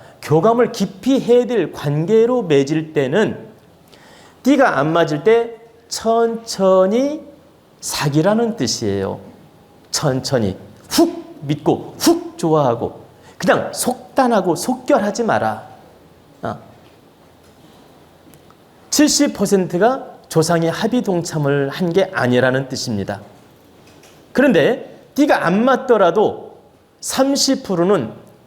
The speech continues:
동조하는 인연이 될 수 있다라는 거예요. 그리고 띠가 잘 맞아도 삼십 프로는 동조하지 않는 인연이 있을 수 있다는 얘기고 지금 그 얘기를 한 겁니다. 자,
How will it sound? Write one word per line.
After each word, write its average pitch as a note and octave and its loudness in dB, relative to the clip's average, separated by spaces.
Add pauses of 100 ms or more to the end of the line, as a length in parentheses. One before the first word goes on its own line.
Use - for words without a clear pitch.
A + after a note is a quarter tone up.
(120)
동조하는 F#3 2
인연이 D3+ 2
될 C#3 -2
수 E3+ -8
있다라는 A2+ -2
거예요. F#2 0 (1900)
그리고 C4 4
띠가 C#4 4
잘 F3 0
맞아도 A3 2 (100)
삼십 C4+ -2
프로는 A3+ 0
동조하지 F3+ 2
않는 G#3 2
인연이 E3+ 2
있을 G3 -4
수 G#3 -6
있다는 B2+ 0
얘기고 G#2+ -6 (840)
지금 A3 4
그 D#3 2
얘기를 E3+ 2
한 A#2 -6
겁니다. G2+ -8 (840)
자, B2+ 0